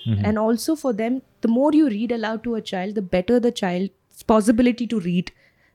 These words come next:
Speaker 2: independently as well. So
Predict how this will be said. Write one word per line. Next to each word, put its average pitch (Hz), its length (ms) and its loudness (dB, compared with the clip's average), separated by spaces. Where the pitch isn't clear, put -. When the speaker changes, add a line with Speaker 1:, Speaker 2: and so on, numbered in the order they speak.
Speaker 2:
independently 190 720 2
as 147 200 -4
well. 123 180 -6
So 359 440 4